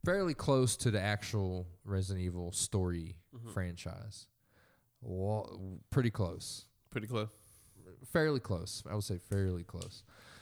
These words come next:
Speaker 1: Like, <clears throat> so what they did is they basically took Resident Evil one and Resident Evil two
Speaker 2: Mm-hmm.
Speaker 1: and smashed them together into one movie. Which, so that,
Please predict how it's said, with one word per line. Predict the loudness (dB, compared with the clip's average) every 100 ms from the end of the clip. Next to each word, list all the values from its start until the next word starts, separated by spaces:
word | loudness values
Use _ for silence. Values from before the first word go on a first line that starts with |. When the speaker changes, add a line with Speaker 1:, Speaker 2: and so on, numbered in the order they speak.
| -20 -20 -4 2
Speaker 1:
Like, | 2 2 -6 -20 -6 4
<clears throat> | 4 4 -2 -8 -10 -12 _ -20 -20 _ _ _ _ _ _ -2
so | 4 4 4 0 -6 _ _ _ _ _ _ _ _ -4
what | 0 2
they | 4
did | 6 6 6
is | 6
they | 6
basically | 6 6 6 4 4 4
took | 4 6 6 6 4
Resident | 4 6 6 4
Evil | 4 4
one | 2 4 4 4
and | 2 4
Resident | 4 4 4
Evil | 2 -2 -2
two | 4 6 6 2 -2 -6 _ _ _ _ _ -10
Speaker 2:
Mm-hmm. | -6 -6 -8 -4
Speaker 1:
and | -2 6
smashed | 6 8 6 4 2
them | -2 0
together | 0 2 2 2
into | -2 -2
one | 0 0 0
movie. | 0 0 -4 -10 -18 -20 -20 -20 _ _
Which, | 0 0 -2 -2
so | 4 6 6
that, | 2 0 -2